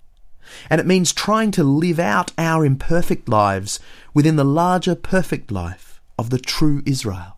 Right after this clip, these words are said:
Jesus himself. To be a Christian is also to bear the name and the shame of the Christ, and to revere him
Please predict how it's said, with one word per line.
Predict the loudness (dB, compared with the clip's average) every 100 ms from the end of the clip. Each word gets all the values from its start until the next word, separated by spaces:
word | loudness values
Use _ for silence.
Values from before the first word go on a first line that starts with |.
| -6
Jesus | -4 -4 -4
himself. | -8 -12 -14 -16 -20 -20 -20 -20 -20 -20 -20 -20 -20 -20 -20 -18 -8 -2
To |
be | 0 2
a | 2
Christian | 0 0 0 -4 -4 -10 -10 -4
is | 0
also | 0 0 -2
to | -2
bear | -4 -2 -2 -2
the | 0
name | 0 0 0 -2 -2 -4 -4
and | -2
the | -2
shame | -4 -4 -4 -6 -8 -12 -14 -20 -20 -20 -6
of | -4 -2
the | -4
Christ, | -4 -6 -4 -6 -10 -12 -12 -18 -20 -20 -20 -10 -4
and | 0
to | 2
revere | 2 2 0 0 0
him | 0 -2 -4